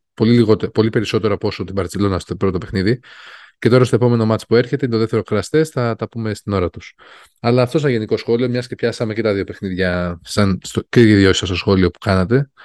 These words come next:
Ε, και θέλω να κλείσω με τον Παπα-Νικολάου. Για μένα ήταν πολύ σημαντικό το, το δείγμα αυτό των δύο αγωνιστικών. Ε, κυρίως επιθετικά, διότι αμυντικά ψιλοαπέτυχε,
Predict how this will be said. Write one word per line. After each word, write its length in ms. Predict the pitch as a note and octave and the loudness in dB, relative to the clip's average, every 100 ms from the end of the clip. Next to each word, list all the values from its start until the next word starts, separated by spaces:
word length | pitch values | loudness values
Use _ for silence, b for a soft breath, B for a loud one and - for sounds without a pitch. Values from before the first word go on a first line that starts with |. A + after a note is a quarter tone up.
| B B B B B B | B B B B B B
Ε, 360 | - A#2+ A#2+ A#2+ | -2 4 4 4
και 120 | A#2 | 2
θέλω 140 | - D3 | 0 0
να 80 | |
κλείσω 280 | C3+ D#3 - | 0 -2 0
με 80 | B2+ | 0
τον 100 | A2+ | 0
Παπα-Νικολάου. 640 | G#2+ G#2+ G2 G#2 A#2 C#3+ D3+ | -2 -2 -2 0 0 0 0
Για 140 | B2+ | 0
μένα 160 | C3+ C#3 | -2 -4
ήταν 140 | C3 | -6
πολύ 200 | A#2 C3 | -6 -6
σημαντικό 420 | - A#2 G#2 A2 | -4 -6 -4 -4
το, 480 | G#2 G2+ F#2+ F#2 F2 _ _ _ _ _ _ _ _ _ _ A2+ | -2 -4 -4 -4 -8 _ _ _ _ _ _ _ _ _ _ -10
το 680 | - G2+ G2 F#2+ F#2 F2+ F2+ | -2 0 2 2 2 0 -2
δείγμα 340 | F2 G#2 G2 | -2 -2 -2
αυτό 240 | G2 - G#2 | -4 -2 -4
των 160 | G2 | -2
δύο 100 | F#2+ | -2
αγωνιστικών. 680 | F#2 F2+ F2 - - B2+ D3+ B B B B B B B | -2 -4 -8 -4 0 0 0 B B B B B B B
Ε, 260 | - A#2 A2+ | -4 0 0
κυρίως 300 | G#2+ A#2+ C#3+ | 2 2 2
επιθετικά, 680 | - - B2 A#2 C#3 A#2 G#2 | -2 -8 -8 -2 0 2 2
διότι 200 | A#2+ B2+ | 0 0
αμυντικά 640 | A2+ G#2 F#2+ C#3 C#3 - _ _ _ _ _ _ _ _ _ _ _ _ _ _ _ _ | -4 -4 -4 -4 -4 -8 _ _ _ _ _ _ _ _ _ _ _ _ _ _ _ _
ψιλοαπέτυχε, 920 | - A#2+ A#2 A2+ C#3+ - - A2 E2 | -8 -2 -2 2 0 -2 -12 -12 -14